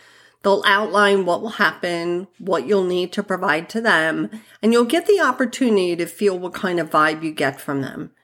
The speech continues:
Don't be afraid to ask about payment plans if you can't afford to pay the retainer up front. It's also wise to interview, if you will,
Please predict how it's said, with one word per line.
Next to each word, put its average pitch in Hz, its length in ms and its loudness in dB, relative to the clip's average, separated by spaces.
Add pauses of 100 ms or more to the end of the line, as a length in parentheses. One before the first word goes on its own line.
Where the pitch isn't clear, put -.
(440)
Don't 254 200 4
be 359 80 0
afraid 285 340 0
to - 120 0
ask 202 260 2
about 185 240 2
payment 226 440 -2
plans 156 420 -2
if 160 140 -6
you 160 40 -10
can't 165 320 -2
afford 170 360 -4
to - 40 -6
pay - 280 -6
the 165 100 -4
retainer 160 640 -2
up 151 120 -4
front. - 460 -2 (540)
It's - 180 -4
also 175 380 2
wise 190 800 2 (260)
to 160 720 0 (160)
interview, 165 800 2
if 170 240 -6
you 156 120 0
will, 147 540 -2